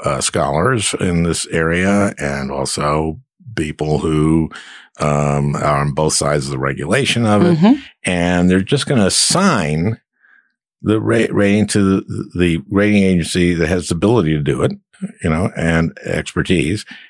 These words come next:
Speaker 1: and also has a good track record.
Speaker 2: 'Cause otherwise, the banks were shopping for ratings agencies.
Speaker 1: Yeah, they're giving triple, if you got a tri-, gave a triple A to a financial package, the issuer of that package would go back to you for your next
Speaker 2: Yeah.
Speaker 1: triple A rating.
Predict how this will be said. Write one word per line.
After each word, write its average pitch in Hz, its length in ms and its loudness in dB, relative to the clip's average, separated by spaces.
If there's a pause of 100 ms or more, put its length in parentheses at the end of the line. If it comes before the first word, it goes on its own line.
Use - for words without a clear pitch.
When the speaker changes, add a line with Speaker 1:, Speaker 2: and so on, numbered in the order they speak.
(140)
Speaker 1:
and 113 140 2
also 120 340 2
has 98 160 2
a 90 60 2
good 98 200 0 (240)
track - 280 -2
record. 71 320 -2 (280)
Speaker 2:
'Cause 165 220 4
otherwise, 131 720 2 (100)
the 143 100 4
banks 151 460 4
were 127 320 2
shopping 147 540 2
for 123 160 0
ratings 143 420 4
agencies. - 460 2
Speaker 1:
Yeah, 123 140 4
they're 110 200 2
giving 135 220 2
triple, 135 320 0
if 117 180 0
you 127 60 2
got 131 120 4
a 156 60 2
tri-, 135 240 0
gave 117 280 2
a 107 40 -2
triple 202 400 2
A 101 400 4 (380)
to 101 220 4
a 92 60 4
financial 98 480 2
package, 80 600 -2 (160)
the 95 180 2
issuer 92 360 4
of 85 80 0
that 82 200 2
package 92 500 0
would 90 120 0
go 90 100 2
back 73 340 -2
to 73 120 -8
you - 240 -10 (480)
for - 100 4
your 80 140 2
next 101 280 2
Speaker 2:
Yeah. 175 140 4
Speaker 1:
triple 78 320 -2
A 65 100 -4
rating. - 300 -8